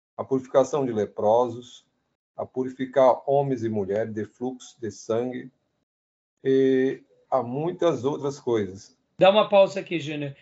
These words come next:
Speaker 2: Percebam que essa expressão que a gente utiliza como expiação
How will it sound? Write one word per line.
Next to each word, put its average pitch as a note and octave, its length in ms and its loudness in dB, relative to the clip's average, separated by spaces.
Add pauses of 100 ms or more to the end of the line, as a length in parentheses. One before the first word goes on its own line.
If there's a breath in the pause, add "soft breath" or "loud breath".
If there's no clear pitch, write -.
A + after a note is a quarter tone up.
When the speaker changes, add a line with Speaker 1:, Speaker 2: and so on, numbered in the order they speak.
(160 soft breath)
Speaker 2:
Percebam G3+ 540 2
que G#3+ 180 -6
essa A#3+ 380 -2
expressão E3+ 1000 -8 (640)
que D#3+ 200 -4
a D3 120 2
gente E3+ 340 -4
utiliza D3+ 680 -6 (520)
como D#3+ 240 -2
expiação F3 960 0